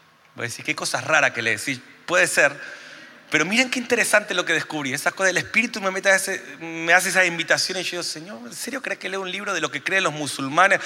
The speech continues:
Apenas estoy descubriendo qué tenemos que creer nosotros". Y empecé a estudiar ese libro. Cuando,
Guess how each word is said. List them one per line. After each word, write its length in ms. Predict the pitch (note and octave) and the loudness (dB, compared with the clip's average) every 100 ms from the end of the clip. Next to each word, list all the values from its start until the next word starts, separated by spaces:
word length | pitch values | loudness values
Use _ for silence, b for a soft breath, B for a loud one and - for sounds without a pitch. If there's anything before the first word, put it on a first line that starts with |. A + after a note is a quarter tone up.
| B B | B B
Apenas 380 | D#3 - A#3+ G#3+ | 0 2 2 2
estoy 140 | G#3+ | 2
descubriendo 560 | G3 - E3+ G3 G#3+ G3 | 0 0 0 2 2 0
qué 80 | |
tenemos 280 | F#3+ F#3+ G3+ | 2 4 4
que 40 | F3 | 6
creer 180 | F#3+ | 6
nosotros". 560 | F#3+ D#3+ G#3+ A3 A#3+ A#3 B B B B B - - - - - - - - - - - - _ - _ _ _ _ _ _ | 6 2 2 2 2 -2 B B B B B -16 -16 -16 -18 -18 -20 -20 -20 -20 -20 -20 -20 _ -20 _ _ _ _ _ _
Y 100 | D3 | -4
empecé 300 | E3 D#3 - | -4 -2 -2
a 20 | G3+ | -2
estudiar 320 | - F#3+ F#3+ | 0 2 4
ese 240 | F#3 F3 | 4 -2
libro. 260 | E3+ E3+ B2+ | -2 -6 -8
Cuando, 460 | - D3+ D#3+ D3+ | -8 -8 -6 -8